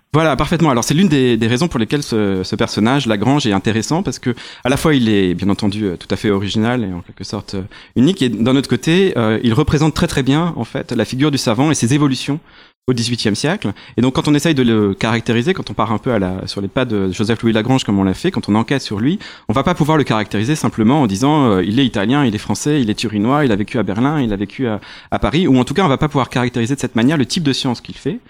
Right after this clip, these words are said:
Alors pourquoi ? Parce que, effectivement, les, les, les sciences à cette époque circulent très fortement à l'échelle européenne, dans des réseaux de correspondants, on en a parlé tout à l'heure, qui nous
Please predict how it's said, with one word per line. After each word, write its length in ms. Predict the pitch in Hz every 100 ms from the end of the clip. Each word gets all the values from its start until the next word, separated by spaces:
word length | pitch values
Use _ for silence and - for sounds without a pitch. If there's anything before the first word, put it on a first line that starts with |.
| - - _ -
Alors 120 | 113
pourquoi ? 300 | - - 175
Parce 160 | 180 -
que, 120 | 165
effectivement, 420 | 165 123 120 135
les, 380 | 165 110 101 101
les, 460 | - 95 95 - -
les 160 | 95
sciences 260 | 95 - 175
à 40 |
cette 160 | 135 117
époque 240 | 92 151
circulent 500 | - 156 - 127 180
très 140 | - 123
fortement 340 | 120 - 120
à 60 | 165
l'échelle 280 | 104 - 104
européenne, 520 | 95 92 101 147 180 - - -
dans 60 |
des 80 | 113
réseaux 220 | 117 123
de 60 | 139
correspondants, 440 | 113 104 - 127
on 60 | 185
en 80 | 113
a 60 |
parlé 380 | 98 104 107 110
tout 100 | - -
à 40 | 104
l'heure, 200 | 147 208 - - - _ _
qui 120 | -
nous 600 | 127 123 120 107 107 95